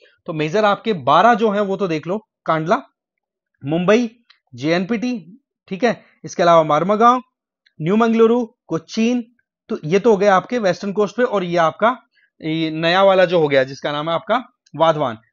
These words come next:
तो ये तो हो गया आपके वेस्टर्न कोस्ट। ईस्टर्न कोस्ट पे तुतिकोरिन, चेन्नई, एन्नोर, विशाखापट्टनम, पारादीप और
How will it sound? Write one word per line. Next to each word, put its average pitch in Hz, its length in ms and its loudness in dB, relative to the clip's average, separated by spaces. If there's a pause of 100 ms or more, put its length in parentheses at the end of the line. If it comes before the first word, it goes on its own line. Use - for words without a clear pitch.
(100)
तो 170 60 -8
ये 170 160 -2
तो 233 120 -2
हो 220 80 0
गया 202 140 2
आपके 208 180 0
वेस्टर्न 170 320 -4
कोस्ट। 202 240 -6
ईस्टर्न 233 260 -6
कोस्ट 226 180 -4
पे 247 100 -6
तुतिकोरिन, 220 560 -4 (280)
चेन्नई, 208 460 -4
एन्नोर, 214 300 -4
विशाखापट्टनम, 202 680 -4
पारादीप 180 480 -6
और 277 200 -4